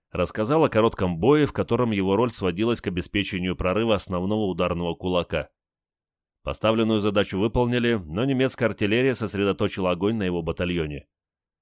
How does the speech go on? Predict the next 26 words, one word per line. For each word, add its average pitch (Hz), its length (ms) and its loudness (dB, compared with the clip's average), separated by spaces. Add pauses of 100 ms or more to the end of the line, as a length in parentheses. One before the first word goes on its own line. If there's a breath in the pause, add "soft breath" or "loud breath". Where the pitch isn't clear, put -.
(160)
Они 104 220 -2
стреляли 120 420 2
в 101 40 0
злобном 98 400 0
бессилии, 127 680 -2 (280)
но 87 140 -2
один 113 240 2
снаряд 117 340 2
все 110 200 0
же 104 100 -2
угодил 92 360 0
в 92 60 -12
командирский 85 600 -4
танк. 80 380 -4 (840)
На 87 220 0
К 92 200 0
В 95 120 2
восемь 135 560 0
встроенная 110 480 2
система 107 500 -2
углекислотного 95 840 -4
тушения, 127 640 -4 (320)
поэтому 101 360 0
они 104 120 0
не 101 120 0
загорелись, 98 680 0